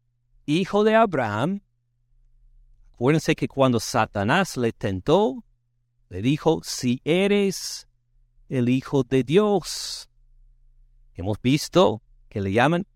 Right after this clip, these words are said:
Hijo de Dios y también mi Hijo amado. Pero es la primera vez que encontramos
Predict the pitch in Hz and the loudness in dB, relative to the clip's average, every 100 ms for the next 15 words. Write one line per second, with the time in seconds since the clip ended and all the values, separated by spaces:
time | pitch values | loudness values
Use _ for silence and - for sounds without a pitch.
0 | _ _ 110 135 180 185 185 196 170 185 | _ _ -4 0 2 2 2 4 4 2
1 | - - - - 156 233 240 110 104 117 | -4 -14 -10 -2 0 0 -4 -4 0 2
2 | 185 214 - _ _ 98 113 147 - 156 | 2 0 -4 _ _ -4 0 0 0 -2
3 | - 117 107 113 139 123 90 73 _ _ | -2 -2 -2 0 0 0 -2 -8 _ _
4 | _ _ _ _ _ _ _ 110 113 202 | _ _ _ _ _ _ _ 0 2 2
5 | 240 226 - 175 156 202 262 269 262 247 | 2 0 0 -2 0 0 2 2 0 -2
6 | 208 - - _ _ _ _ _ _ _ | -4 -10 -18 _ _ _ _ _ _ _
7 | _ 151 156 160 165 180 196 185 | _ -6 -2 0 0 2 2 -2